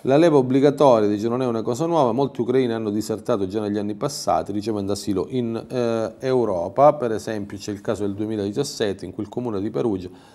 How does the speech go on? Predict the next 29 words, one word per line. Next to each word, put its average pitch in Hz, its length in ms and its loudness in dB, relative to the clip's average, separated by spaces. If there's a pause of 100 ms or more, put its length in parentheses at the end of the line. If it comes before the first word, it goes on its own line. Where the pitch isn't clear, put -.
(200)
ha 113 100 2
accordato 123 460 2
l'asilo 110 380 0
ad 104 80 -2
un 101 320 -4
renitente. 98 800 -4
Zelensky 113 400 -2
si 101 80 -4
è 107 60 -2
rivolto 113 500 0
a 104 220 4
ottocentosessantamila 110 1080 -4
uomini 113 320 -2
ucraini 110 360 -4
in 107 60 -6
età 110 160 -4
di 127 120 -2
leva, 160 280 2
chiedendo 120 300 -2
loro 139 200 0
di 113 80 0
arruolarsi 123 580 0
volontariamente, 123 760 -4 (520)
mentre 123 360 -2
i - 20 0
consolati 113 680 0
sospendono 98 680 -6
ogni 113 180 -2
loro 98 320 -2